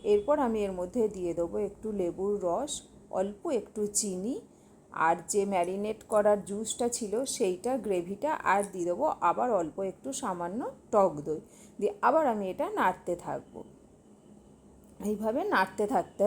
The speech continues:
হবে, খুলে রেখে গ্যাসের হিটটাকে বাড়িয়ে দিয়ে। দেখো,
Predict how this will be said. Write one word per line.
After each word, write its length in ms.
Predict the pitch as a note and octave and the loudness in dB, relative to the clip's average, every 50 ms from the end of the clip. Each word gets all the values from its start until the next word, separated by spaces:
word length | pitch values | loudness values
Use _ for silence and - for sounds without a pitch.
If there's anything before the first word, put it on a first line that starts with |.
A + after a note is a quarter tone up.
| A#3 D4+ C4+ | 4 4 2
হবে, 200 | F#3 A#2+ G#2 - - - - - | 0 -2 -4 -8 -16 -18 -20 -16
খুলে 300 | - - B3+ A#3+ G#3 G#3 | -8 -2 0 4 6 6
রেখে 300 | F#3+ F#3 F#3+ F#3+ - D4 F#4 F#4+ B3 | 6 4 0 -2 -4 -4 -4 -2 0
গ্যাসের 340 | F#3+ D#3+ - - A3 G#3 G3+ | 0 0 0 -2 -6 -6 -4
হিটটাকে 460 | G#3 G3+ F3+ - - G3 G#3+ - E4+ | -4 -6 -8 -6 -8 -8 -6 -4 -4
বাড়িয়ে 400 | D#4+ B3 F#3+ E3+ D#3+ D3 C#3 C#3 C#3 | 2 2 2 2 2 0 -4 -6 -6
দিয়ে। 220 | - - - - - - - - - - - - - - - - | -8 -10 -12 -12 -14 -16 -20 -20 -20 -20 -20 -20 -20 -16 -4 2
দেখো, 240 | A3 G#3+ G#3+ - | 2 2 4 2